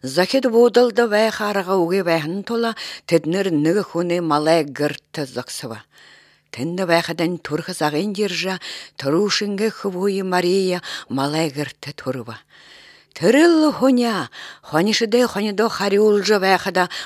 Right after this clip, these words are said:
бурхынха элгегдіміл божа, Иисус Христосы Вифлеемді турхын тухаймы дулыва. Элгегдіміл бит анда гуйхы байырмы дулынып хунзоң, мунодыр Давид ханы хоты Вифлеемда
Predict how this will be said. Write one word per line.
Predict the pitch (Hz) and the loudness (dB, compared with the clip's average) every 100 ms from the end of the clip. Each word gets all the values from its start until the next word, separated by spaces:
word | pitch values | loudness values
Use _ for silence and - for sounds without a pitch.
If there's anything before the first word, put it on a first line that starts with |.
| - | -6
бурхынха | 120 180 - 196 180 185 202 | 0 0 0 -2 0 0 0
элгегдіміл | 180 175 180 165 170 185 202 | 2 4 4 4 0 0 0
божа, | 175 196 165 170 - - - - | 4 4 4 2 0 -10 -10 -6
Иисус | 190 - - 247 262 - | -6 -4 0 0 0 -2
Христосы | 226 226 - 220 220 - 214 | -2 -2 -2 0 0 0 -2
Вифлеемді | 180 202 - 180 190 196 190 170 | 0 -2 0 0 2 0 0 -2
турхын | - 165 156 175 | 0 -2 -2 -4
тухаймы | - 156 147 143 | -8 -4 -2 -2
дулыва. | 139 160 143 135 113 - - - - | 0 0 0 -4 -8 -12 -20 -20 -6
Элгегдіміл | 147 165 170 196 180 202 196 196 165 - - - | -2 0 2 2 0 -2 -2 -2 -6 -12 -14 -14
бит | 104 196 247 - | -6 -2 -2 -2
анда | 240 214 220 214 | -6 -2 0 0
гуйхы | 156 151 320 339 311 302 - 254 | 0 2 6 6 6 4 4 2
байырмы | 226 226 247 233 233 | 4 4 2 2 0
дулынып | 196 254 247 233 220 202 | 2 0 0 -4 -4 -6
хунзоң, | - 233 214 190 196 151 - - - - | -4 -4 -4 -6 -8 -8 -12 -12 -10 -2
мунодыр | 156 240 269 302 254 294 285 | 2 6 8 8 6 4 2
Давид | 202 247 262 262 | 2 2 2 -2
ханы | - 240 240 233 | 0 0 2 0
хоты | 240 - 214 220 | 0 -4 -2 0
Вифлеемда | 202 190 156 180 143 208 220 196 185 | 0 -2 0 2 2 0 0 0 0